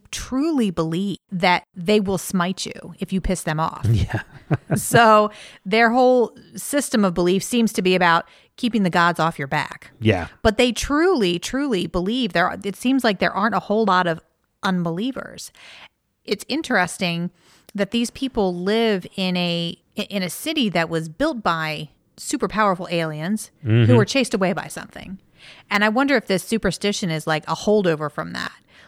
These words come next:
Speaker 1: Like, there are stories that aren't remembered, but this idea of something all-powerful that's going to smite me is kind of lingering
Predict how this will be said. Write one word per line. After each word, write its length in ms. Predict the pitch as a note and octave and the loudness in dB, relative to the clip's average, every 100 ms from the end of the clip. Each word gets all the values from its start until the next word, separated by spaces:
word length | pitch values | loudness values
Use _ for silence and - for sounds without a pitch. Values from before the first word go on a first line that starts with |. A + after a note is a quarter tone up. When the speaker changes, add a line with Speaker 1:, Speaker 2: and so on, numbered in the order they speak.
| - | -4
Speaker 1:
Like, 160 | F#3+ | 0
there 120 | G3+ G3 | 2 2
are 60 | |
stories 420 | - - C#4 B3+ | 2 0 2 2
that 80 | G3+ | 2
aren't 180 | F3+ F3+ | 0 0
remembered, 760 | F3 F3 G#3+ A3 F#3 D#3+ D#3+ D#3+ - - - | -2 0 2 2 2 0 0 -4 -10 -12 -4
but 140 | F#3 | 0
this 180 | F#3+ - | 0 0
idea 420 | F3 E3 G#3+ G3+ | 0 0 2 2
of 220 | F3 E3 | 2 0
something 400 | - F#3 F3+ F3 | -2 -2 0 -2
all-powerful 640 | E3+ F3+ - F#3+ F#3+ F3 E3+ | 0 -2 0 0 0 0 -2
that's 160 | D#3+ | -2
going 160 | - D#3+ | -2 -4
to 80 | D3 | -4
smite 480 | - F3 E3+ G#3 E3+ | -8 -4 0 -2 -4
me 340 | D#3 E3+ E3+ - - - - | -10 -10 -12 -16 -20 -20 -4
is 220 | G3 E3+ | -2 -2
kind 180 | - F#3+ | -2 -2
of 180 | E3+ D#3+ | -2 -4
lingering 680 | F3+ G3+ F#3 D#3+ D#3+ D#3 | -2 0 0 -2 -4 -6